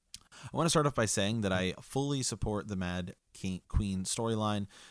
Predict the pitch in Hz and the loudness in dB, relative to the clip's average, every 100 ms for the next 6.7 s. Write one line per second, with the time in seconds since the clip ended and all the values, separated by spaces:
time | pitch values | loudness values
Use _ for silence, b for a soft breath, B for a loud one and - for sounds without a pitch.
0 | B 107 98 98 92 - 127 120 - 123 | B 0 0 0 0 4 4 4 2 2
1 | 117 95 98 - - 107 - 98 98 95 | 2 0 -4 -6 -6 -4 -2 0 2 0
2 | 92 92 87 85 - 104 107 104 101 87 | -2 -2 -4 -6 -2 -2 -2 -2 -2 -2
3 | 92 92 95 - 92 95 90 - 123 117 | -2 -4 -4 -6 -4 -4 -4 -4 -2 -2
4 | 95 120 127 123 117 107 - 107 104 104 | 0 0 0 -2 -2 -4 -4 -2 -2 -2
5 | - 98 90 98 104 - 87 - - - | -4 -4 -2 -2 -2 -2 -2 -2 -4 -8
6 | 85 - 110 - 104 71 | -8 -12 -10 -2 0 0